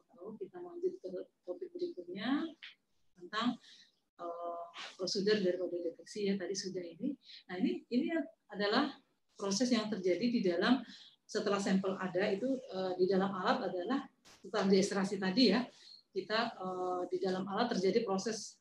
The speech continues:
reverse transcript, kemudian di, ininya menjadi diamplifikasi. Di si-, di mana di sini berperan adalah D N A polimerase. Tapi sebelumnya dirubah dulu dari R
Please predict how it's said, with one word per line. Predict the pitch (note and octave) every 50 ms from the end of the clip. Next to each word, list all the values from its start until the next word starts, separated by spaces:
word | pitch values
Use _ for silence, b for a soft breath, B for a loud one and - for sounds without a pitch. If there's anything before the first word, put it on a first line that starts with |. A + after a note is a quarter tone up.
| -
reverse | G3 G3 G3+ F#3+ G3 - -
transcript, | F#3+ F3+ F3+ F3+ - - - - _ - G#3 B3 D4 C#4 - _ _ b b b b b b b
kemudian | - F#3+ F#3+ F#3+ F3+ - F#3+ G3 G3 F#3+ F#3
di, | F#3+ G3 F#3 - - _
ininya | - G3 F#3 F#3+ F#3 G3 A#3+ B3 A#3+ A3
menjadi | F#3+ F#3 F3 E3+ F3 G#3 A#3+ B3+ A#3+ - _ _ _ _ _ -
diamplifikasi. | F#4+ - F#3 F3+ F3+ F4+ - F#3 - F3 E3+ E3+ - - - F3 D#3+ D#3+ - -
Di | -
si-, | - - F#3+ F#3+ -
di | F#3 F#3+
mana | F#3+ G3 G#3 B3 D4+
di | C4 A#3 -
sini | G#3+ G3+ A#3 D4+ E4 - B B B B B B B
berperan | F#3+ F#3+ - - - A#3 B3 B3+ A#3+
adalah | G3+ F#3+ F#3 G3+ G#3
D | G3 F#3 F#3 F3+
N | -
A | - G3 G3
polimerase. | - G3 F#3+ F#3 F3+ F3 - E3+ E3 E3 - - F3 - - -
Tapi | F#3+ - C4+
sebelumnya | B3 - G3+ F#3+ F#3+ F#3 G#3 A#3 A#3
dirubah | G3 F#3+ F#3 F#3 F3 F#3+ F3
dulu | E3+ G3 G3 B3+ D4
dari | A#3 G#3 G3 F#3+ A#3+ B3+ - B B B B B B B B _ _ _ _ _ -
R | G3+